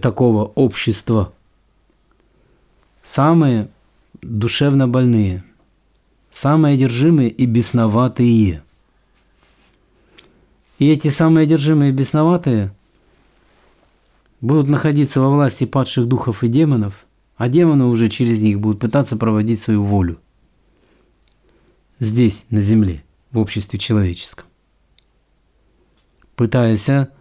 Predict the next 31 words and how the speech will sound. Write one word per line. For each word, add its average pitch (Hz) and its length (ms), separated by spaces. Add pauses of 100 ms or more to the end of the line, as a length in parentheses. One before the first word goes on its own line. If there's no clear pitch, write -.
(1080)
то 131 80
есть 113 140
чего 131 300
они 117 240
хо-, 120 180
то 131 100
есть, 117 160
а 123 80
как, 131 180
э, 131 640 (120)
хотят? 113 500 (960)
Того, 139 180
чтобы, 147 320
так 123 140
сказать, 113 500
э, 107 240 (680)
искать 160 500
удовлетворение 120 680
своих 117 260
страстей, 98 600 (180)
свои 135 260
безумные 160 600
идеи 120 280
воплощать 107 500
какие-нибудь 104 540
там 101 140
в 98 40
жизнь. 101 360 (1120)
А 131 140
всё 185 320
это 107 340